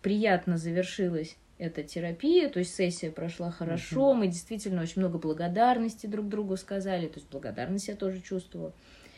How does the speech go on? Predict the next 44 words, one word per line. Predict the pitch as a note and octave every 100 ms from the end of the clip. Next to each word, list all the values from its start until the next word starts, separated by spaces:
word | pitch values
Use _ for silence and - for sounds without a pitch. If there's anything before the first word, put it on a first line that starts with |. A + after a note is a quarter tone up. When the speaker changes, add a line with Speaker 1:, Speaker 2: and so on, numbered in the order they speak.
| - - -
Speaker 1:
И | F#3
при | F3 G3
этом | A#3+ D4+
мне | D#4 D4+
было | D#4+ E4
грустно, | A#3+ C4 D4 - F#3+ C3+ - _ _ _ _ - - -
что | - - E3+ D#3+ -
это | F#3
закончилось. | F#3 A3 A3+ A#3+ G3 F3+ D3+ A#2 - _ _ -
И | F#3
я | F3+
понимала, | G3 G#3 A3 C4+ B3
что | - G#3 G3+
мне | G3+ G#3
будет | G#3 A3 G#3+ -
не | G#3
хватать | A3 A#3 A3+ A#3 A#3+ A3
этого | F#3+ F3+
психолога, | E3+ F3+ - F3+ E3+ E3
потому | - F3
что, | -
да, | F#3 E3+ F#3+
я | F3+ E3+ E3+
за | F3 F3
несколько | F3+ F#3 - F#3+ G3
лет | F#3 F#3+ F#3+
к | F#3+
ней | F#3 F#3
привыкла, | F3+ G3 F#3 F#3+ G3 F3+ E3+ - - -
и | D#3
мне | E3+ G3
она | G#3 G#3
нравилась, | F3+ D3+ E3+ F3+ E3 D#3 D#3 D#3
и |
мы | D#3+ F3
хорошо | F#3+ F#3 G3
с | G3
ней | G3+ G3
работали, | G3 E3+ E3+ E3+
у | D#3+
нас | D#3+
был | D#3
замечательный | D#3 D#3+ F3+ F3+ F#3
альянс. | F#3 D3+ D#3 E3+